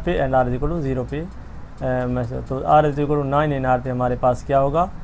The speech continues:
most probable values है, अ, यानी electron की probability सबसे ज़्यादा है, ठीक है। यहाँ से मैंने आप इसमें नीचे शो भी करवाया है इसमें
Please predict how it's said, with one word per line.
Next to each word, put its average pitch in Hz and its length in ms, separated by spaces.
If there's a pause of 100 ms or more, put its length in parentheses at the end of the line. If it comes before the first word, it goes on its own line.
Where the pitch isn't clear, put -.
(360)
most 139 400
probable 135 420 (260)
values 143 600
है, 139 160
अ, 127 640 (380)
यानी 139 180
electron 135 440
की 135 100
probability 127 340
सबसे 127 280
ज़्यादा 120 260
है, 117 200 (680)
ठीक 147 160
है। 170 140 (460)
यहाँ 147 240
से 156 80
मैंने 147 220
आप 143 160 (240)
इसमें 139 420
नीचे 139 340 (580)
शो 147 140
भी 175 100
करवाया 156 360
है 180 180
इसमें 151 260